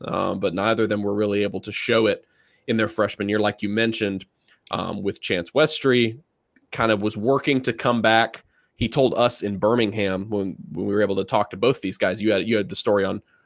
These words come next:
Westry and I, and I wrote about Traore. You know, we, we didn't talk to them much all season, but there was the open locker room in Birmingham, so kinda able to pick their brains on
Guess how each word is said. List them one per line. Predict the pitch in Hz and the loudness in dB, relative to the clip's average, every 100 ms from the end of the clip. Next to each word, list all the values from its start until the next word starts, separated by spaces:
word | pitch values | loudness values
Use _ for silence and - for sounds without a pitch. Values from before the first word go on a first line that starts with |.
| _ | _
Westry | 117 110 - 101 | 2 2 2 0
and | 95 | 0
I, | 98 | 0
and | 95 | 0
I | 98 | 0
wrote | 104 101 | 2 2
about | 92 - | -2 -2
Traore. | 135 139 107 | 2 4 2
You | 101 | 0
know, | 98 | 0
we, | 98 | 0
we | 98 | 0
didn't | 98 95 | -2 0
talk | 107 | 0
to | - | 0
them | 104 | 0
much | 104 101 | 0 0
all | 101 | -2
season, | 98 110 110 98 | 0 2 2 0
but | 95 95 98 - | -4 -4 -8 -4
there | 104 | -2
was | 107 | -2
the | - | 0
open | 101 98 92 | 0 0 0
locker | 104 - 101 | 0 0 -4
room | 92 | -6
in | 90 | -4
Birmingham, | 120 156 131 104 95 | 0 0 0 -4 -6
so | - | -8
kinda | - 104 | -4 0
able | 101 98 | 2 0
to | 101 | -4
pick | 117 - | -8 -4
their | 101 | -4
brains | 98 95 107 101 | -2 -4 -6 -6
on | 95 | -10